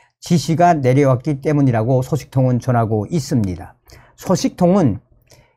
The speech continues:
신의주를 비롯한 북한 곳곳 대도시에서 점점 반바지를 입는 여성들이 늘어나자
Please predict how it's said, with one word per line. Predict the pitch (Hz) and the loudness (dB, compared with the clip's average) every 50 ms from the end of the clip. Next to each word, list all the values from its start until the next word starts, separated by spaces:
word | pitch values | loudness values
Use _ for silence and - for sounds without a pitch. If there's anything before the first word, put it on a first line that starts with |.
| _ _ _ | _ _ _
신의주를 | _ - - - 254 240 262 240 185 240 214 240 233 170 | _ -16 -4 2 4 4 4 4 4 4 2 2 2 2
비롯한 | 151 147 165 156 - - 185 170 131 107 98 | 2 2 2 2 2 0 2 2 2 0 0
북한 | - 131 - - 170 170 165 147 | -2 -6 -2 -2 -2 0 0 -4
곳곳 | - - 131 139 139 - 160 127 107 - _ _ | -4 -2 -2 -2 -2 0 -2 -2 -2 -2 _ _
대도시에서 | - 151 165 175 170 - 135 127 127 - 165 147 117 - - 151 120 95 - - _ _ _ - _ _ _ | 0 2 2 2 2 2 2 0 2 2 2 2 2 2 0 0 0 -2 -4 -8 _ _ _ -20 _ _ _
점점 | - 180 208 247 247 196 208 190 131 101 98 - | 0 2 2 4 2 2 2 2 0 0 -2 -6
반바지를 | - - 120 127 143 156 156 143 160 156 151 143 135 151 147 180 175 165 170 - | -8 -4 0 0 2 2 2 2 2 2 2 2 2 4 4 4 4 4 2 0
입는 | 240 240 240 233 233 226 214 202 165 135 131 131 | 2 4 4 6 6 6 4 4 2 0 0 0
여성들이 | 131 127 131 170 165 160 151 139 143 156 151 127 104 101 101 107 | -2 0 0 0 0 0 0 2 2 2 2 2 2 0 -2 2
늘어나자 | 123 143 160 214 247 240 175 139 123 - 156 139 107 82 | 4 4 6 6 4 4 2 0 0 0 0 0 0 -2